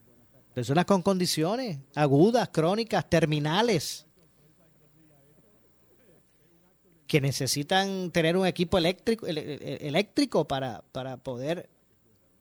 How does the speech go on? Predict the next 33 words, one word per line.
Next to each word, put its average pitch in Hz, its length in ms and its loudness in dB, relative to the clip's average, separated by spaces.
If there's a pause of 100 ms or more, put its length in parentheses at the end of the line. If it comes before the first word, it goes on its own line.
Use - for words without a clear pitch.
(240)
continuar 156 720 0 (220)
en 160 180 -2
este 165 220 2
mundo. 220 500 0 (1500)
Aparte 151 400 0
de 202 80 2
lo 202 100 2
que 185 80 -2
implica 156 460 0
la 180 60 0
economía, 160 540 -2
lo 202 80 0
que 160 100 -2
implica 147 340 -4
en 180 140 -2
todo. 214 680 2 (1900)
Usted 160 220 4
no 254 80 4
estaba 285 240 2
preparado 220 480 4
para 208 80 2
que 185 100 -2
se 160 120 -2
fuera 190 240 2
la 185 80 4
luz 180 240 4
por, 151 320 0
por 156 160 -2
tres 165 240 0
días, 226 240 6
¿verdad 175 180 4
que 220 140 2
no? 294 260 0